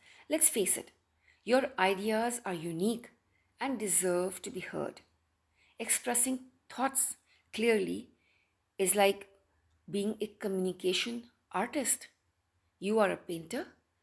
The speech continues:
The words are your colors. It's about ta-, taking a beautiful ideas in your mind and turning them into a masterpiece.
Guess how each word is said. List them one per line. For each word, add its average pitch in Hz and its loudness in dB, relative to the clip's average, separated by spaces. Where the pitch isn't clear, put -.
The 202 2
words 214 2
are 202 -2
your 180 -2
colors. 180 -6
It's - 0
about 330 2
ta-, - 0
taking 294 2
a 214 -2
beautiful 294 6
ideas 190 -4
in 254 -2
your 269 2
mind 180 -6
and 185 -10
turning 214 -2
them 247 -2
into 202 -8
a 240 -6
masterpiece. - 0